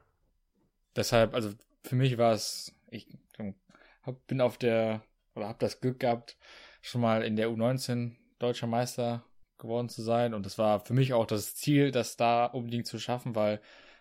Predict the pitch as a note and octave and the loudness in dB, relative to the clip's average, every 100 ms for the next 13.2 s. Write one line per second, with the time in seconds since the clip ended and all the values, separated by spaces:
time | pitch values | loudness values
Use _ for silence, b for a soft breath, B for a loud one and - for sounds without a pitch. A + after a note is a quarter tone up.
0 | b - A2+ - A#2+ A#2 A#2 A#2 A2+ C#3+ | b 0 0 2 2 4 2 0 -4 -2
1 | D#3+ D3 C#3+ C#3+ C3 - C#3 - A#2+ G#2+ | -4 -2 0 0 -2 -2 -2 0 -2 0
2 | G#2+ - _ _ - A#2 - A#2+ A#2 A2 | -4 -8 _ _ -8 -8 -4 -4 -2 -4
3 | A2+ A2 A2+ G#2 G#2 G2+ - b b b | -8 -6 -4 -2 -2 -4 -10 b b b
4 | b b - G#2+ A2 A2+ G#2+ G2+ G#2 B2 | b b -8 -6 -4 -6 -8 2 4 4
5 | B2 - _ _ _ _ _ _ _ - | 2 -12 _ _ _ _ _ _ _ -4
6 | G2+ G2 G2 G2 G2+ - _ _ - - | 0 2 2 0 -4 -12 _ _ -18 -10
7 | F#2+ G2+ A#2+ C3 B2+ G#2+ G#2 G2 G#2 A#2+ | -6 -6 -8 -14 -6 -2 -2 -2 -2 2
8 | A2+ G#2 - G2+ G2 G2+ - G2 _ _ | 4 4 2 -4 -4 -6 -6 -8 _ _
9 | - F#2+ F#2 F#2 - b b b b b | -12 -8 -6 -8 -12 b b b b b
10 | - G2+ G#2 G2+ G2+ - A2+ A#2+ G#2 - | -8 -6 -4 -4 -6 -2 2 2 2 -6
11 | - - - - G#2+ A2 A2 G#2+ G#2+ A2 | -12 -20 -20 -6 -4 -2 -4 -2 -4 -6
12 | G#2+ A2 G#2 A2 C#3 C3+ C3 C3 A2+ A2 | -8 -8 -2 0 0 0 2 2 0 0
13 | G#2+ G#2+ | -2 -2